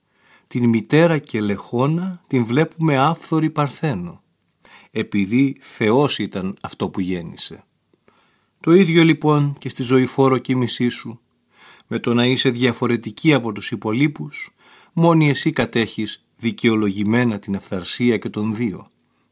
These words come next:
ψυχής δηλαδή και σώματος. Ας μας αφηγηθεί όμως η Σιών τα παράδοξα εκείνης της ημέρας. Είχε λοιπόν συμπληρωθεί το όριο της ζωής. Είχε φτάσει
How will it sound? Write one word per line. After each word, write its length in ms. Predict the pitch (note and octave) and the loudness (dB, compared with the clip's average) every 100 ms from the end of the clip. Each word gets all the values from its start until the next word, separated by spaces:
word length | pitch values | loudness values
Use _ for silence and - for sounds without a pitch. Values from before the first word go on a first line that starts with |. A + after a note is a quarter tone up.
| _ | _
ψυχής 440 | - G2+ - A2+ | -14 -8 -2 -2
δηλαδή 540 | F#2 F2+ F2 G2 G#2+ - _ _ | -2 -10 -8 -6 -8 -12 _ _
και 100 | A2 | -10
σώματος. 680 | - G#2+ E2+ D#2 - - - _ _ _ _ _ _ _ _ _ _ _ _ _ _ _ _ _ _ _ - | -6 -8 -10 -16 -20 -20 -20 _ _ _ _ _ _ _ _ _ _ _ _ _ _ _ _ _ _ _ 0
Ας 200 | C3 C3 | 0 2
μας 220 | C3+ - | -2 -2
αφηγηθεί 560 | B2+ B2+ B2+ A#2+ D3 | -4 0 0 0 4
όμως 400 | C3+ B2 A#2+ A2+ - | 6 6 2 -2 -2
η 120 | A#2+ | 0
Σιών 540 | - A#2 A#2 B2 B2+ | 2 2 4 4 2
τα 140 | B2 B2 | -6 -6
παράδοξα 640 | A2+ A2+ B2 A#2+ A#2 - | -2 2 2 2 -4 -4
εκείνης 480 | A2 G2 - G#2 G2+ | -4 -4 -4 -2 -2
της 180 | A#2+ - | -6 -4
ημέρας. 540 | A2 F#2+ E2 - - _ _ _ _ _ _ _ _ _ _ _ _ _ _ | -4 -4 -8 -16 -20 _ _ _ _ _ _ _ _ _ _ _ _ _ _
Είχε 260 | - D#3 E3 | -2 4 6
λοιπόν 320 | D#3 D3 D#3 | 6 4 2
συμπληρωθεί 720 | D3+ D3+ C#3+ C3+ C3 - D3+ | 2 -2 2 6 4 4 0
το 140 | D3+ C3+ | 4 6
όριο 320 | C3+ C3 B2+ | 6 4 0
της 140 | A#2+ | -2
ζωής. 460 | A2+ A2 E2+ - - _ _ _ _ _ _ _ _ _ _ _ _ | -4 -4 -6 -12 -16 _ _ _ _ _ _ _ _ _ _ _ _
Είχε 220 | B2 C#3+ | 0 0
φτάσει 600 | C3+ - C3+ C3 C3+ B2 | 0 4 2 2 -4 -6